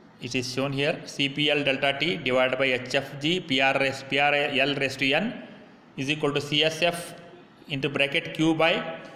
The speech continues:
mu L H F G square, square root sigma dash divided by G rho L minus rho V raised to point three three. This is the expression for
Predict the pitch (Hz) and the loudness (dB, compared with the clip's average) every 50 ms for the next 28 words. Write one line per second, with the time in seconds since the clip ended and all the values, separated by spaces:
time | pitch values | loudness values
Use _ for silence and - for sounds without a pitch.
0 | - - - - - - - 143 147 156 156 165 170 180 165 147 - 160 156 156 | -20 -20 -20 -20 -20 -12 -6 -4 0 2 2 2 4 2 2 2 2 0 0 0
1 | 131 175 202 247 240 - - - - - - - - - - - - - - - | 0 0 0 0 -2 -4 -10 -14 -16 -18 -20 -20 -20 -20 -20 -20 -20 -16 -14 -6
2 | - - 151 160 165 175 175 - - - - - - - - - - - - - | 0 2 4 4 4 4 0 -2 -4 -8 -12 -14 -16 -18 -20 -20 -20 -20 -20 -20
3 | - - - - - - - - - 156 160 160 175 196 220 - - - - - | -20 -20 -20 -20 -20 -18 -8 -2 2 2 4 4 4 4 2 0 -2 -8 -12 -14
4 | - - - - - - - - - - - - - - - - - - - - | -16 -18 -20 -20 -20 -20 -20 -20 -20 -20 -20 -20 -20 -20 -20 -20 -20 -20 -10 -8
5 | 156 147 151 156 165 165 151 170 190 208 - - 143 151 151 160 160 156 156 156 | -6 -2 2 2 4 4 6 4 4 4 2 0 0 2 4 4 4 4 4 2
6 | 156 170 170 147 123 - 147 175 208 - - - - - 147 160 160 156 156 147 | 2 2 2 0 0 0 0 0 0 0 -2 -2 0 2 4 4 4 4 2 2
7 | 143 170 233 226 - - - - 131 127 131 135 170 226 - - - - 147 170 | 2 2 0 0 -2 -6 -6 -2 0 2 2 2 2 0 -2 -4 -4 0 2 2
8 | 180 175 - - 254 359 - - - - - - - - - - - - - - | 2 2 0 0 0 0 0 -2 -6 -16 -18 -20 -20 -20 -20 -20 -20 -20 -20 -20
9 | - - - - - - - - - - - - - - 151 156 175 196 190 - | -20 -20 -20 -20 -20 -20 -20 -20 -20 -20 -20 -6 -2 2 2 2 2 0 -2 -4
10 | - - - - - - - - - - - - - - - - - - - - | -8 -8 -6 -6 -6 -8 -10 -20 -20 -20 -20 -20 -20 -20 -20 -20 -20 -20 -20 -20
11 | - - - - - - 175 180 180 180 131 101 95 87 - - - - - - | -20 -20 -20 -12 -4 0 0 0 2 0 -2 -4 -4 -4 -8 -14 -18 -20 -20 -20
12 | - - - - - - - - - - - - - - - - - - - - | -20 -20 -20 -20 -20 -20 -20 -20 -20 -20 -20 -20 -20 -20 -20 -20 -20 -20 -20 -20
13 | - - - - - - - - - - - - - - - 151 - - 175 165 | -20 -20 -20 -20 -20 -20 -20 -20 -20 -20 -20 -20 -18 -12 -10 -6 0 0 2 4
14 | 165 156 147 156 - - 180 175 - 185 170 - 180 175 190 - - - | 4 2 2 0 0 0 0 2 2 0 0 2 2 4 4 2 0 -4